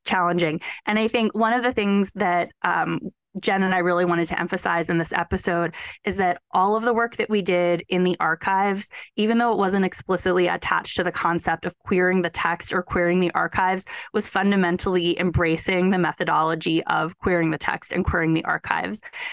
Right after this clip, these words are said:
And so a big, um, goal of this episode is to give you some examples of how we did this in, um, the archival holdings that we've been working with, but also to open up the conversation and think a little bit more broadly about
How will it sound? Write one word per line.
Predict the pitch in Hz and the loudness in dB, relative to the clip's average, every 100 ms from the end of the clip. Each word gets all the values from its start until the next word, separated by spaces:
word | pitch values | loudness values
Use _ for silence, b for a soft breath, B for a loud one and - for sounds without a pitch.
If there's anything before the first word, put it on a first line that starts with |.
| B | B
And | 208 | -4
so | 202 196 190 185 202 | 0 2 2 2 0
a | |
big, | 196 208 196 202 - | 0 0 0 -4 -2
um, | 180 170 - - _ _ - | 0 0 -4 -6 _ _ -12
goal | 180 208 180 | 0 2 2
of | 170 | 0
this | 175 - | -2 0
episode | 196 196 190 190 175 170 170 | -2 -2 -2 0 0 0 0
is | 180 175 - | -2 -2 -2
to | 175 | -4
give | 175 226 | 0 0
you | 240 | 2
some | 233 214 | 2 0
examples | 190 175 165 185 170 165 | 2 0 0 2 0 0
of | 185 | -4
how | - - 180 | -2 0 2
we | 180 180 | 2 2
did | 175 | 0
this | 170 160 - - | -2 -4 -8 -2
in, | 175 165 160 165 196 - | 0 2 2 0 -4 -4
um, | 170 170 - 190 | -2 -2 -4 -4
the | |
archival | 185 190 - 175 175 | 0 0 0 0 0
holdings | 185 170 165 190 | 0 2 0 0
that | - | 0
we've | 185 170 | 0 0
been | 165 | 0
working | 165 - 247 | 0 0 0
with, | 269 311 B B B | 2 0 B B B
but | 214 | 0
also | 196 202 214 | 0 2 0
to | 196 | 0
open | 208 175 185 | 0 0 0
up | 165 | 0
the | 170 | -4
conversation | - 170 175 - 160 - 165 | 0 2 2 0 -2 0 0
and | 165 165 | 2 0
think | 165 | 0
a | 165 | 0
little | 160 165 | 0 0
bit | 165 - | -2 -2
more | 170 160 | -2 2
broadly | 175 170 165 160 | 2 2 2 0
about | 165 156 160 | 0 0 0